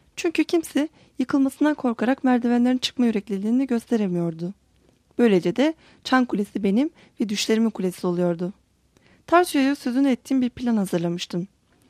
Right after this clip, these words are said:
Yabancılar lejyonuna katılmam ve Bingest ile arkadaşlarımın,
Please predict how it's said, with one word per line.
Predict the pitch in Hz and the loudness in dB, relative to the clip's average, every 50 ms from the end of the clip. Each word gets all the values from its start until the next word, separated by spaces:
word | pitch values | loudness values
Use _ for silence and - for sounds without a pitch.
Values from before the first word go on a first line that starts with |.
| _ _ _ _ _ | _ _ _ _ _
Yabancılar | 247 226 233 254 254 247 262 254 285 285 | 0 2 4 4 4 4 4 2 2 4
lejyonuna | 247 220 208 196 - 202 196 196 208 226 | 4 2 0 0 -2 -4 -2 -2 -2 -4
katılmam | - - 226 - - 180 180 208 254 302 311 - - - - - _ - | -4 -6 -8 -6 -4 -4 -2 -2 -2 -4 -6 -8 -16 -20 -20 -16 _ -6
ve | 247 226 | -2 2
Bingest | 277 294 294 269 285 294 285 - - - | 4 4 4 4 2 0 -2 -4 -6 -4
ile | 226 226 240 | -2 0 0
arkadaşlarımın, | 233 226 - - 226 226 226 - - 214 208 202 226 262 294 | 0 0 0 -2 -2 -2 -2 -2 -2 -2 -2 0 -2 -2 -4